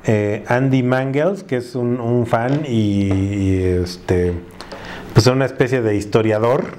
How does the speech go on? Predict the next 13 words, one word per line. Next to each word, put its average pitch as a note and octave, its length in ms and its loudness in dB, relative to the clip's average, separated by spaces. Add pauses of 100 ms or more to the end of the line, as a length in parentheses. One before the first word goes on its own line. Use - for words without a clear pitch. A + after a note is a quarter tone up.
(160)
¿no? B2+ 300 2
De, G#2 240 -2
del G2 240 -6
cómic C3+ 500 -2 (400)
gringo. A#2+ 560 2 (1000)
Y D3+ 200 6
pues D3 200 2
bueno, C#3 240 2
hizo C#3+ 240 2
todo C#3 400 -2
este C3 200 -2
recopilado A2 800 0
de, F#2 240 -4